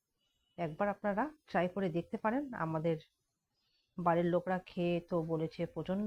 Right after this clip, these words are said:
ভালো হয়েছে, মানে খুবই ভালো হয়েছে। আর ভাজা হয়ে গেছে। এই যে দেখুন, আমি খুন্তি দিয়ে তিন টুকরো করে নিয়েছি। খুব নরম হয়, খেতেও খুব ভালো লাগে।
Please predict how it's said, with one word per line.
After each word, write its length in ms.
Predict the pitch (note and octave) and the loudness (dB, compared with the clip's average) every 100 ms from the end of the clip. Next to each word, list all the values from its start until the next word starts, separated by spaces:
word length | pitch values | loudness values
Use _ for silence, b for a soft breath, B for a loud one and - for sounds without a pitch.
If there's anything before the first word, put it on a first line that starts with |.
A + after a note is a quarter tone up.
| G#3+ | -2
ভালো 240 | G3+ G3+ | -2 -2
হয়েছে, 420 | G3+ G#3 G3+ - A#3+ C4+ _ | -2 -2 -2 -4 -6 -8 _
মানে 180 | D#3 | -10
খুবই 300 | D#3+ - G#3 | -8 0 2
ভালো 240 | C#4 A3+ G#3 | 4 4 4
হয়েছে। 380 | G3 F#3+ F3 G3+ C#4 _ b b b b - | 4 2 0 -4 -6 _ b b b b -6
আর 80 | E3 | -4
ভাজা 300 | E3+ F3 F#3+ | 0 2 4
হয়ে 220 | G#3+ A#3 | 6 6
গেছে। 260 | G3+ F#3+ G#3 D#4 _ _ _ _ - | 6 4 0 -2 _ _ _ _ -2
এই 80 | E3+ | 0
যে 60 | |
দেখুন, 240 | E3 F3+ B3 | 2 0 2
আমি 220 | F3+ E3 E3 | 2 2 0
খুন্তি 380 | E3 - G#3+ B3 | -2 -2 0 2
দিয়ে 200 | G3+ G#3+ F4 - _ _ _ | 4 4 2 -6 _ _ _
তিন 120 | A#3 G#3+ | 0 2
টুকরো 240 | F#3 F#3 E3+ | 0 2 2
করে 180 | F#3+ F3 | 4 4
নিয়েছি। 460 | D#3+ D#3+ D3 - E3 - _ _ _ _ - | 2 0 -4 -8 -8 -10 _ _ _ _ -4
খুব 80 | G#3+ | 2
নরম 340 | F3+ F3 G#3+ A3 | 4 6 6 4
হয়, 160 | A#3 | 2
খেতেও 300 | B3+ F#3+ C4 | 2 0 2
খুব 200 | C4+ A3+ | 0 -2
ভালো 200 | F#3 F3 D#3 | 0 2 2
লাগে। 320 | D#3 D3+ | 0 -4